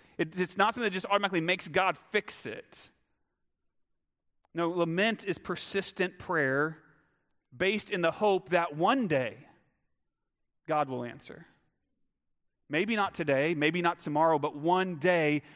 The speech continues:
the God who is good and faithful will answer if I keep praying and seeking him. Go down to verse seven.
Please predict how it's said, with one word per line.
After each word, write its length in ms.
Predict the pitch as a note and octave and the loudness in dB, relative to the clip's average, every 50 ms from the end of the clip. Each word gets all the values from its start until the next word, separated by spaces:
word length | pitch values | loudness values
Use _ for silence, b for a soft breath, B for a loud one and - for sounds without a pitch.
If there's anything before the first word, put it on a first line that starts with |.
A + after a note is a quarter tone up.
| B B | B B
the 80 | B D3 | B -4
God 400 | C3 - D#3+ E3+ F3 F3+ F#3 E3+ | -2 2 4 4 6 6 6 4
who 180 | D#3 E3 D#3 D#3 | 4 0 -4 -4
is 140 | C#3+ B2 | -4 -6
good 440 | A#2 A2 C#3+ F3 F#3 F3+ E3+ D3+ F3 - | -6 -2 0 2 2 2 2 0 -2 -4
and 180 | C3+ C3+ C3 - | -6 -8 -8 -8
faithful 680 | - E3 D#3+ E3 E3+ D#3+ - - D#3 D3 C#3 C3 A#2+ - B B B | -2 0 0 0 0 -2 -6 -8 -4 -2 -2 -2 -2 -6 B B B
will 400 | B C3+ D3+ D#3 D#3+ E3 D3+ D#3 - - - | B 0 2 4 4 4 4 2 0 -4 -4
answer 480 | D3 D3+ D#3 D#3 D3 - D3 C#3 C3+ C#3 | -2 0 0 -2 -2 -4 -2 -2 -2 -2
if 180 | C3+ B2+ - | -2 -4 -2
I 120 | B2+ B2 A#2+ | -2 -4 -4
keep 520 | - - - - F3 D3 C3 B2 - - - b b b b b b b _ | -6 -10 -8 -6 -4 -4 -4 -4 -8 -12 -20 b b b b b b b _
praying 760 | - D3+ C#3 C#3 C3+ B2 A#2+ A#2 A2 G#2+ G#2 G#2 G#2 G#2+ - _ _ _ _ _ _ _ _ _ _ _ _ _ _ _ _ _ _ | -6 -4 -2 -2 -2 -2 -4 -6 -8 -12 -14 -16 -18 -20 -20 _ _ _ _ _ _ _ _ _ _ _ _ _ _ _ _ _ _
and 120 | - - | -20 -20
seeking 400 | - - - B2 A2 - - A#2 | -16 -12 -10 -10 -10 -10 -12 -14
him. 320 | A2+ A#2+ - - C#3+ C#3+ - _ _ _ _ _ _ _ _ _ _ _ _ _ _ _ _ _ _ _ _ _ _ _ _ _ _ _ _ _ _ _ _ _ _ _ _ _ _ _ _ _ _ _ _ _ _ _ _ _ _ _ _ _ _ _ _ _ _ _ _ _ _ _ _ _ _ _ _ _ _ _ _ _ _ _ _ _ _ _ _ - | -14 -14 -16 -16 -16 -18 -20 _ _ _ _ _ _ _ _ _ _ _ _ _ _ _ _ _ _ _ _ _ _ _ _ _ _ _ _ _ _ _ _ _ _ _ _ _ _ _ _ _ _ _ _ _ _ _ _ _ _ _ _ _ _ _ _ _ _ _ _ _ _ _ _ _ _ _ _ _ _ _ _ _ _ _ _ _ _ _ _ -14
Go 80 | C#3 | -8
down 160 | C3 C#3 C#3+ | -6 -4 -4
to 60 | C#3 A#2+ | -4 -2
verse 200 | C3 B2+ A#2+ - | -4 -4 -6 -6
seven. 480 | - C#3 B2+ A#2+ A#2+ A#2 A#2 A#2 A2 | -4 -4 -4 -4 -4 -6 -8 -10 -12